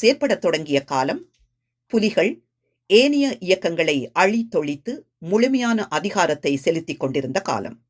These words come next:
தவிர, புலிகளின் இராணுவ ரீதியான வெற்றி உள்ளிட்ட காரணங்களால் மக்கள் மத்தியில் புலிகளின் செல்வாக்கும் உயர்ந்து வந்து கொண்டிருந்த காலம். அத்தகைய சூழலில்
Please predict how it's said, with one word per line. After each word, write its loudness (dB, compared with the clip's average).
தவிர, 0
புலிகளின் 0
இராணுவ 2
ரீதியான 0
வெற்றி -2
உள்ளிட்ட -2
காரணங்களால் 0
மக்கள் 0
மத்தியில் -4
புலிகளின் 0
செல்வாக்கும் 0
உயர்ந்து 0
வந்து -2
கொண்டிருந்த -4
காலம். -6
அத்தகைய 2
சூழலில் -2